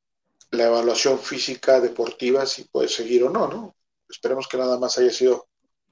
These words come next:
la conmoción en el peor de los casos, ¿no? Iván J. Hernández, mejor perder ahora que después, para reacomodar y reaccionar. Sí, exacto.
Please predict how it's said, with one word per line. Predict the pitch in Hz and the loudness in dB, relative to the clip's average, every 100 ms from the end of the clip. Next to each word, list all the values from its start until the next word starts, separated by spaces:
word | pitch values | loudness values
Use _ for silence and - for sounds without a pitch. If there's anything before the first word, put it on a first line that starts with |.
| _ _ _ - - | _ _ _ -18 -12
la | - - | -10 -8
conmoción | 131 123 120 - 147 147 | -8 -6 -2 2 2 2
en | 127 | -4
el | 123 117 117 - - _ _ _ _ | -6 -6 -8 -14 -20 _ _ _ _
peor | - 139 131 | 4 6 8
de | 131 | 4
los | 117 - | 0 -4
casos, | 131 - 117 | -4 -4 -8
¿no? | 147 226 _ _ _ _ _ _ _ _ _ _ - | -12 -14 _ _ _ _ _ _ _ _ _ _ 0
Iván | 143 156 | 2 4
J. | 175 160 | 4 4
Hernández, | 143 135 135 123 117 | 4 4 4 2 0
mejor | 123 - 170 | -2 -2 0
perder | 151 139 151 | 2 6 6
ahora | 143 151 151 | 8 6 4
que | 147 | 2
después, | 120 110 - - - - | -2 -2 0 0 0 -2
para | - 123 | -2 -2
reacomodar | 113 117 127 123 123 156 | -2 -4 -4 0 2 4
y | 139 | 4
reaccionar. | 123 - 120 113 - | 0 -2 -6 -8 -10
Sí, | - 143 | -12 -8
exacto. | 131 - - | -8 -10 -14